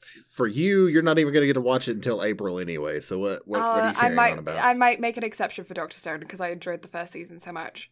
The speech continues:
Speaker 1: I hope so, because we're gonna have to discuss it, like, every episode <laughs> of the
Speaker 2: Yeah,
Speaker 1: podcast, like,
Speaker 2: I
Speaker 1: as it's coming out.
Speaker 2: <clears throat> I really enjoyed Doctor Stone. And I
Speaker 1: It's
Speaker 2: do wanna
Speaker 1: so
Speaker 2: get
Speaker 1: good.
Speaker 2: more into watching things week to week.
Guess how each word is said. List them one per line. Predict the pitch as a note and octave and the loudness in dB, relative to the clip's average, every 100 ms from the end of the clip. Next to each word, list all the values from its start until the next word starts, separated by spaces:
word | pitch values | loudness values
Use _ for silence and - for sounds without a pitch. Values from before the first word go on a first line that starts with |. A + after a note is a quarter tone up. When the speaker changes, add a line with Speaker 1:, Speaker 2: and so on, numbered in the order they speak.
| _ | _
Speaker 1:
I | - F#3+ G2+ G2+ G2+ | -6 -2 0 0 0
hope | C3+ F3 | 0 0
so, | - E3 F3+ | 4 6 4
because | E3 D3+ C#3+ | 2 -2 -2
we're | D#3 | 0
gonna | D#3+ | 2
have | D3+ - | 0 -4
to | - | -12
discuss | B2+ D#3 C#3+ C3+ | -4 0 2 0
it, | E2 | -4
like, | F#2+ F#2+ | -4 -2
every | A2+ A2+ A#2+ | 0 2 2
episode | A2 F#2+ - E2 - - - - | 2 -2 -4 -4 -6 -10 -14 -16
<laughs> | _ - | _ -8
of | G#2+ G2 | -6 -4
the | |
Speaker 2:
Yeah, | - A2 F#3 E3+ F#2 | -2 0 2 2 0
Speaker 1:
podcast, | F#2+ | 0
like, | F#2+ G2 | 0 0
Speaker 2:
I | |
Speaker 1:
as | G2+ G2 | 0 -2
it's | F#2+ | -4
coming | A2+ G2 F#2+ | -2 -2 0
out. | F#2 D#2 - - C4 | -2 -4 -10 -8 -6
Speaker 2:
<clears throat> | A3 A3 | -6 -6
I | |
really | G#3+ G#3+ F#3+ | -4 -2 -4
enjoyed | F#3 F3 | -6 -8
Doctor | E3+ D#3 - | -10 -12 -10
Stone. | E3 F3+ - _ _ | -10 -10 -14 _ _
And | C#4 | 8
I | E4+ | 8
Speaker 1:
It's | F#4 | 8
Speaker 2:
do | G#4 | 6
wanna | - | 6
Speaker 1:
so | |
Speaker 2:
get | B3+ D3+ | 4 2
Speaker 1:
good. | A3+ | 0
Speaker 2:
more | A#3+ A#3+ G#3 | 2 2 2
into | G3 G3 G3 | -2 -8 -4
watching | F3 - F3 | -4 -6 -12
things | E3 D#3+ - | -12 -12 -12
week | E3+ - | -14 -14
to | E3+ | -14
week. | E3 - | -14 -14